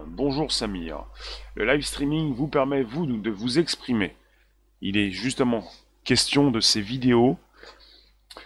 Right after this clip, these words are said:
qui accusent donc, euh, la cinq G d'avoir provoqué l'épidémie de coronavirus. Il s'agit, euh, de, de ces diffuseurs qui vont propulser cette idée. Et, euh,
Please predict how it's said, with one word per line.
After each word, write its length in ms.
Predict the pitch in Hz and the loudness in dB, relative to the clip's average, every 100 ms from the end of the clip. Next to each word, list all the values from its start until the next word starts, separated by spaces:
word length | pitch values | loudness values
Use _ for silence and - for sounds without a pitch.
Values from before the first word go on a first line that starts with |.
| _ - | _ -2
qui 160 | 135 | 4
accusent 380 | 120 - 131 135 | 4 4 0 4
donc, 340 | 120 123 117 | 4 4 2
euh, 80 | 104 | 4
la 160 | 95 117 | 6 6
cinq 260 | - 135 | 6 6
G 260 | 120 113 123 | 4 6 6
d'avoir 280 | 104 104 101 | 8 6 4
provoqué 640 | - 123 101 113 - 120 | 6 4 6 2 2 0
l'épidémie 600 | 113 110 110 120 120 95 - | 0 -2 0 2 4 0 -2
de 120 | 117 | 2
coronavirus. 840 | 131 117 101 90 90 135 165 - - - - - - - - | 4 4 2 0 0 0 2 0 0 -12 -18 -16 -16 -18 -14
Il 120 | 113 | -6
s'agit, 480 | - 123 110 127 117 | 0 0 2 0 2
euh, 280 | 98 92 87 | 4 2 2
de, 600 | 85 104 98 92 90 87 | 0 0 2 2 0 -2
de 140 | 90 | -2
ces 160 | 92 101 | -2 -2
diffuseurs 680 | 110 135 - 104 120 147 151 | -2 -4 -4 2 4 4 2
qui 160 | - 110 | -4 -2
vont 180 | 113 | -2
propulser 560 | 104 - - 123 - 120 | 0 0 0 -2 0 2
cette 300 | - 101 - | 2 0 -4
idée. 260 | 92 - - _ _ _ _ _ _ - _ _ _ _ _ _ _ _ _ 101 | -2 -2 -4 _ _ _ _ _ _ -18 _ _ _ _ _ _ _ _ _ -6
Et, 200 | 104 101 | -2 -2
euh, 520 | 92 90 85 87 | 0 -2 -2 -2